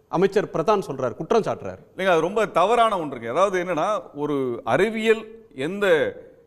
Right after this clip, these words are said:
Speaker 2: சமூகத்தில் வளர்த்தப்படுகிறதோ அல்லது எந்த சமூகம் வந்து அறிவியல் துறையில வளர்கிறதோ அந்த தாய்மொழியில் தான் அதற்குரிய அறிவு களஞ்சியம் உருவாக்கப்படுது.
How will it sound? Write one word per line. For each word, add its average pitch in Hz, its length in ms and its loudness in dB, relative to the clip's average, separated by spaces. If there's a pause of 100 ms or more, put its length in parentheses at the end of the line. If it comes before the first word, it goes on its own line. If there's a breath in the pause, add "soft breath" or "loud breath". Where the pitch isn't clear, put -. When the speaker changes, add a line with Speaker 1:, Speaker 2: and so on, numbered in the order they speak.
Speaker 2:
சமூகத்தில் 202 540 0
வளர்த்தப்படுகிறதோ 139 1000 0
அல்லது 151 240 -2
எந்த 185 300 0
சமூகம் 180 440 -2
வந்து 156 160 0
அறிவியல் 180 400 2
துறையில 147 340 0
வளர்கிறதோ 135 600 0 (220 loud breath)
அந்த 185 480 4
தாய்மொழியில் 208 640 0
தான் 214 120 -4
அதற்குரிய 180 920 0 (460)
அறிவு 185 300 0
களஞ்சியம் 170 460 0
உருவாக்கப்படுது. 117 460 -2